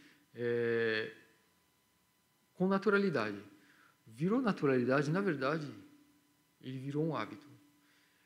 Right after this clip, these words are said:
E a gente cultivando bons hábitos é o que basta para a nossa vida evoluir, para melhor. Tá?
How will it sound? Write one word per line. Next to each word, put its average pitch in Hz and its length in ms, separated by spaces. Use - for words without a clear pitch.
E 214 60
a 220 60
gente 226 280
cultivando 135 580
bons 139 420
hábitos 123 600
é 127 80
o 156 80
que 170 140
basta 139 360
para 143 320
a 131 40
nossa 131 340
vida 120 360
evoluir, 123 540
para 113 120
melhor. 107 280
Tá? 104 180